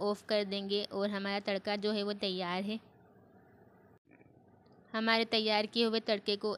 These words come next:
ऐड करेंगे आलू की सब्ज़ी पर और इसे गार्निश कर लेंगे हरे धनिए से। इसी के साथ हमारी खट्टी मीठी आलू की सब्ज़ी बनकर बिल्कुल तैयार है।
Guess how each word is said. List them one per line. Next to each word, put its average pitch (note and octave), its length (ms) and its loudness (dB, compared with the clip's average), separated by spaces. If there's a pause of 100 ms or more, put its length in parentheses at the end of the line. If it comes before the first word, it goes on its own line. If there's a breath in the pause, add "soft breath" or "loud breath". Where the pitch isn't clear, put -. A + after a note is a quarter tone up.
ऐड G#3 240 0
करेंगे G#3 540 -2
आलू G3+ 240 -2
की G#3+ 160 -4
सब्ज़ी F#3+ 380 -4
पर G3+ 260 -2 (1160)
और A3 260 8
इसे A#3 260 2
गार्निश A3 420 2
कर A3+ 160 2
लेंगे A3 380 4
हरे G#3 280 2
धनिए G#3 420 2
से। A3+ 220 0 (1200)
इसी A3 180 -4
के A#3+ 140 4
साथ G#3+ 360 4
हमारी G#3+ 280 0
खट्टी - 380 -4
मीठी A3 260 0
आलू G#3 240 2
की A3+ 200 -2
सब्ज़ी G#3 380 -2
बनकर G3+ 360 -2
बिल्कुल G3+ 380 -2
तैयार G3 440 0
है। G#3 180 -2